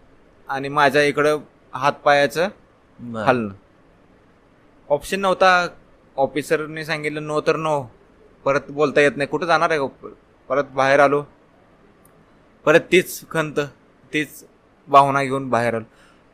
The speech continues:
Speaker 1: ही भरती आपल्या आयुष्याची भरती असेल. भाग मिल्खा भाग मूव्हीचा शॉट बघून आम्ही रनिंगचा ग्राउंडमध्ये उतरलो आणि नॉनस्टॉप एक्सलंट रनिंग मारता सुद्धा, रनिंग बघण्यात सुद्धा म्हणले की "हा, वा,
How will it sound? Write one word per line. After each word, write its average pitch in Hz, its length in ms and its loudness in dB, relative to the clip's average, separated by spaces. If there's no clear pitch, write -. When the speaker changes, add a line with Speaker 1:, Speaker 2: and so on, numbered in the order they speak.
Speaker 1:
ही 165 220 -2
भरती 170 300 2
आपल्या 165 260 2
आयुष्याची 160 340 -2
भरती 151 280 0
असेल. 156 360 2
भाग 143 260 2
मिल्खा 160 280 2
भाग 151 240 2
मूव्हीचा 160 680 -2
शॉट 170 300 2
बघून 170 320 0
आम्ही 175 180 6
रनिंगचा 175 420 4
ग्राउंडमध्ये 156 380 4
उतरलो 156 360 2
आणि 175 240 2
नॉनस्टॉप 175 420 -2
एक्सलंट 180 340 -4
रनिंग 175 220 -4
मारता 170 260 4
सुद्धा, 175 300 -2
रनिंग 156 240 0
बघण्यात 165 280 4
सुद्धा 165 200 0
म्हणले 160 200 -2
की 143 60 -10
"हा, 131 100 0
वा, 123 160 -4